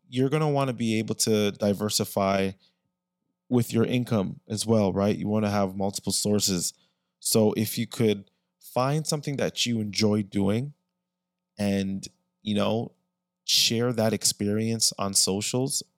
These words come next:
like, you could niche on it. Like, TikTok is great at that now. I think a lot of people have a misconception of Tik-,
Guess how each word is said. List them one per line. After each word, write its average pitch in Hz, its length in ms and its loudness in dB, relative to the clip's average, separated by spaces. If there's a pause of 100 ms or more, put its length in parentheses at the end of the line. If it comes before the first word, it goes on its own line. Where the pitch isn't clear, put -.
(220)
like, 92 260 -4
you 107 80 -8
could 98 180 -2
niche 101 320 -2
on 113 140 0
it. 120 260 -2
Like, - 240 -8
TikTok 120 420 -2
is 107 140 -8
great 107 320 0
at 80 160 -2
that - 220 -2
now. - 300 -6 (680)
I 104 60 -6
think 117 240 -4
a 113 40 0
lot 107 180 2
of 107 60 -6
people 110 220 -4
have 104 140 -2
a 104 40 -4
misconception 104 680 -2
of 92 100 -6
Tik-, - 280 -2